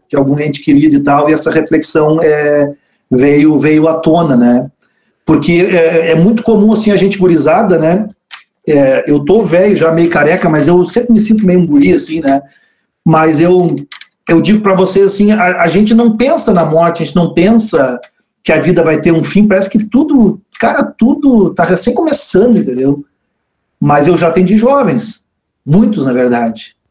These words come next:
né? Inclusive agora tem uma menina, o Guilherme também conhece, dezenove anos, que tá em, em cuidado paliativo já, né? Então a gente vê, assim, que há finitude, mas não é pra gente se desesperar,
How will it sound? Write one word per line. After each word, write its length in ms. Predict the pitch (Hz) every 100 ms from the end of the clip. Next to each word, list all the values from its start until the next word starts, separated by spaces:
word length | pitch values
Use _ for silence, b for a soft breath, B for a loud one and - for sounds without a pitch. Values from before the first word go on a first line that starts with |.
| -
né? 200 | 135 127
Inclusive 380 | - 143 156 185
agora 500 | 175 170 185 202 B B B B _
tem 120 | 156 156
uma 120 | 160
menina, 360 | 156 156 185
o 60 | 185
Guilherme 300 | 147 151 156
também 260 | 147 151 147
conhece, 500 | 160 151 160 165 170
dezenove 460 | 170 185 190 196
anos, 520 | 208 202 170 - - _ _ _ _ _ _ _ -
que 80 | 113
tá 160 | 139
em, 60 | 143
em 180 | 156 143
cuidado 380 | 151 143 143
paliativo 600 | 151 147 151 - 190 156
já, 260 | 120 123 117
né? 300 | 117 131 143 - b b b b b
Então 240 | 160 143 175
a 40 |
gente 240 | 170 180 196
vê, 200 | 165 190
assim, 240 | - 196
que 240 | - 196
há 120 | 185 226
finitude, 680 | - 175 - 165 139 -
mas 160 | 165 185
não 120 | 208
é 60 | 285
pra 120 | 320
gente 180 | 247 220
se 160 | -
desesperar, 880 | 170 143 165 - 170 143 139 117 -